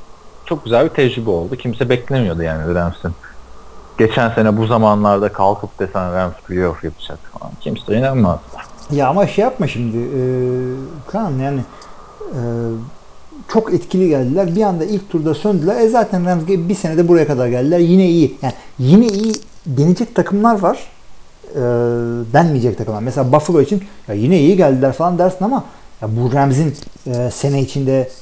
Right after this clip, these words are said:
Speaker 2: ya bu gazla Super Bowl'a kadar gideceğini düşünüyorduk. Ya adamların
Speaker 1: Bilmiyorum.
Speaker 2: doğru dürüst bir sakatlık kaybı olmadı. Savunmada, hücumda.
Speaker 1: Ama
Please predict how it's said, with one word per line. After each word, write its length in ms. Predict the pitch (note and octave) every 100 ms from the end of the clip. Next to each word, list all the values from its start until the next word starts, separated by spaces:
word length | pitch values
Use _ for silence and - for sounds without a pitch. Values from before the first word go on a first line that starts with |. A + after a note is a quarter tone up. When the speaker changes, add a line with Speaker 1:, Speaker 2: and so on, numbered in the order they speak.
| - -
Speaker 2:
ya 80 | A2
bu 160 | A2+ C#3
gazla 280 | C#3+ C3 D3+
Super 320 | - - C#3
Bowl'a 160 | C3
kadar 160 | C3 D#3
gideceğini 460 | D3 C#3+ F#3 A3+ C4
düşünüyorduk. 420 | - G3+ A#2+ - - - -
Ya 240 | A#2+ G#2+ C3+
adamların 340 | A#2+ C#3 B2+
Speaker 1:
Bilmiyorum. 280 | B2+ C#3 D#3+
Speaker 2:
doğru 80 | E3+
dürüst 160 | E3
bir 60 | E3+
sakatlık 480 | - - D#3+ - -
kaybı 280 | D3+ E3+
olmadı. 440 | A3+ F3 B2+ C3 B3+ - - -
Savunmada, 480 | - C3 D3 C#3 B2
hücumda. 240 | A2+ D3+
Speaker 1:
Ama 220 | F3 -